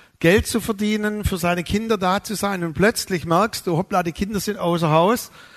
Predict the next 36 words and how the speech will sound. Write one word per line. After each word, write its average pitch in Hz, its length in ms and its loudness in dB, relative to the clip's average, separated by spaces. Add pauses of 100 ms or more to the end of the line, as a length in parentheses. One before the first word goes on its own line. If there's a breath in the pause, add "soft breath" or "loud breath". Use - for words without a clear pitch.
(320 loud breath)
und 180 200 2
irgendwann 190 460 2
kommt 190 220 -8
mal 175 140 4
die 160 100 0
Rente 180 360 2
und 175 60 -4
ich 143 160 -4
arbeite 175 480 2
gar 165 220 0
nicht 175 240 -8
mehr 185 360 0
und 160 180 -8
wenn 170 160 0
du 160 80 -4
diese 170 280 -6
Schritte 226 340 -2
innerlich 220 460 -2
nicht 156 220 -10
gehst, 202 400 0
dann 165 160 0
entwickelst 165 580 -6
du 156 60 -4
dich 139 220 -8
nicht - 260 -10
gesund. 175 420 -6 (1400 loud breath)
Und 185 160 2
wisst 208 180 2
ihr, 220 120 2
was 214 200 4
im 208 160 -2
Natürlichen 196 720 4
eigentlich 202 600 0
ganz 226 340 0
normal 208 480 2
ist, 180 460 -2